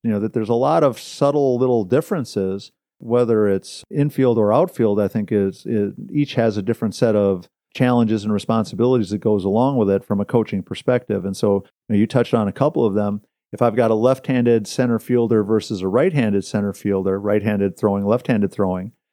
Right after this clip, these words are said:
can change where I think they need to be positioned for certain situations with certain pitchers, with certain pitches, based on, you know, where their glove hand is and, and where that means they'll potentially have more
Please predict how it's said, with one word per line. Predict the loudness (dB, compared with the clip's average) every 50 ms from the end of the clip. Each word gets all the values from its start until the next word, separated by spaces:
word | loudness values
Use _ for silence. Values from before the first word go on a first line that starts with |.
| _ _ _ _
can | -2 -2 0 0
change | 2 2 2 2 2 2
where | 4 4 4
I | 4 2
think | 2 -2 0 2
they | 2 2 4
need | 2 2 2
to | 0
be | 0 0
positioned | -2 -2 -2 0 0 0 0 0 0 -2 -2 -2
for | -4 -4
certain | -4 -2 0 0 0 0 0 -4
situations | -2 -2 -4 -4 -2 0 2 2 2 2 -2 -4 -4
with | -4 -4 -4
certain | -2 -2 -2 0 -2 -4 -6 -6 -6 -2
pitchers, | -2 -2 0 0 0 0 0 0 0 -2
with | -6 -4
certain | -2 -2 -2 -2 -2 -4 -4
pitches, | -2 -2 -2 -2 0 2 2 2 2 0 -4 -10 -18 _ _ _ _ _ _ _ _
based | -2 0 0 0 0 -2
on, | 0 0 0 -2 -2 -4 -8 _ _ _ _ -2
you | 0
know, | 0 2
where | 2 2 2 2 2
their | 2 2 2 2 4 2 0 0 -4 -8 -12 -6
glove | 0 2 2 2 2 2
hand | 0 0 0 0 0 2
is | 2 2 2 2 2 0
and, | -2 -2 -2 -4 -4
and | -4 -4 -4 -4 -2
where | 0 2 2 2 2 2
that | 2 0 0 -2 -4 -6
means | -4 -2 -2 0 0 0 0 0
they'll | 0 0 0 -2 -4 -8 -12
potentially | -10 -6 -4 -4 -4 -2 -2 -2 0
have | 0 -2 -2 -2
more | 0 0 2 2 2 0 0 -4